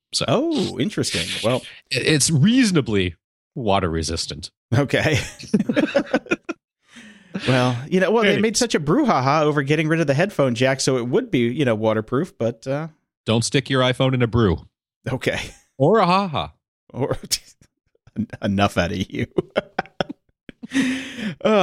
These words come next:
Speaker 2: I didn't even mention Bam Bam, but it sounds like you've been drinking already, man.
Speaker 1: <sighs> You know, having a child is a lot harder than they tell you.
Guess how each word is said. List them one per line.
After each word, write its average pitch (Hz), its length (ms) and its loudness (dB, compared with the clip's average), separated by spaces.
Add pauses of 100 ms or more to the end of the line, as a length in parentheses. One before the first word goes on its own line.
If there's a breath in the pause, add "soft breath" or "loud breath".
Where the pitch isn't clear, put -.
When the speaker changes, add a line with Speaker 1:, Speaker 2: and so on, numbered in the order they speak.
Speaker 2:
I 160 100 4
didn't 254 140 2
even 160 200 2
mention 170 280 0
Bam 165 220 0
Bam, 135 180 0
but 127 100 2
it 127 60 -2
sounds 156 180 2
like 156 140 0
you've 160 80 2
been 127 100 2
drinking 127 300 0
already, 95 340 0
man. 95 400 0 (380)
Speaker 1:
<sighs> 98 100 -8 (1120 loud breath)
You 151 100 0
know, 196 160 4
having 170 240 0
a 110 60 0
child 95 300 0
is 80 100 -2
a 87 40 -2
lot 80 140 0
harder 82 300 -2
than 78 240 -8 (160)
they - 160 -2
tell 67 240 -4
you. 65 140 -2